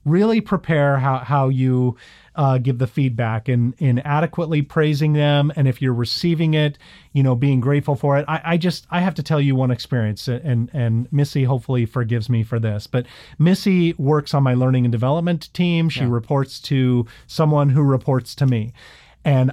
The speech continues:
Speaker 1: I was getting ready to do a presentation at a boot camp, getting
Speaker 2: Mm-hmm.
Speaker 1: ready to go on stage. And she came to me, and I noticed she was very nervous. And she gave me tough feedback about how I handled a certain situation,
Speaker 2: Yeah.
Speaker 1: how I handled a, a certain employee on our team.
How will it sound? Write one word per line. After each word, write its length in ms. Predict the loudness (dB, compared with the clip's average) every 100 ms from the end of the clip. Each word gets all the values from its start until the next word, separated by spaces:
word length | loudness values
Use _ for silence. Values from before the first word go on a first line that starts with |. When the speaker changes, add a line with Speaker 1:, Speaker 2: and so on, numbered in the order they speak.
| 0
Speaker 1:
I 140 | 0
was 160 | 0 0
getting 260 | 0 2
ready 160 | 2 0
to 80 | 0
do 160 | 0
a 40 | 0
presentation 760 | 0 0 0 0 0 -2 -2
at 80 | -2
a 60 | -2
boot 240 | -2 -2
camp, 400 | -2 -2 -2 -2
getting 140 | -2
Speaker 2:
Mm-hmm. 60 | -2
Speaker 1:
ready 120 | -2
to 60 | -2
go 120 | -2
on 160 | -2 -4
stage. 580 | -4 -2 0 2 0 -4 -20 -4
And 160 | -2
she 160 | 0 -2
came 300 | -2 0 2
to 60 | 2
me, 100 | 2
and 100 | 4
I 60 |
noticed 340 | 4 2 2 0
she 140 | 0
was 180 | 0 0
very 280 | 0 0 2
nervous. 400 | 0 -2 -4 0
And 160 | 0
she 160 | 0 -2
gave 400 | -4 -2 -2 0
me 160 | 0 0
tough 320 | -2 -6 -6
feedback 440 | -4 -4 -2 -6 -2
about 280 | 0 -2 -4 -18 -14
how 240 | -4 -2
I 120 | 0 0
handled 440 | 0 0 0 0
a 80 | -2
certain 340 | -2 -4 -2
situation, 720 | -2 -2 -2 0 0 -2 -4
Speaker 2:
Yeah. 80 | -4
Speaker 1:
how 140 | -2
I 120 | -2 0
handled 380 | 0 -2 0
a, 140 | -2 -4 -8 -12 -6
a 80 |
certain 300 | -4 -4 -2
employee 500 | 0 0 -2 -2 0
on 160 | 0 0
our 140 | -2
team. 480 | -4 -2 -2 -2 -4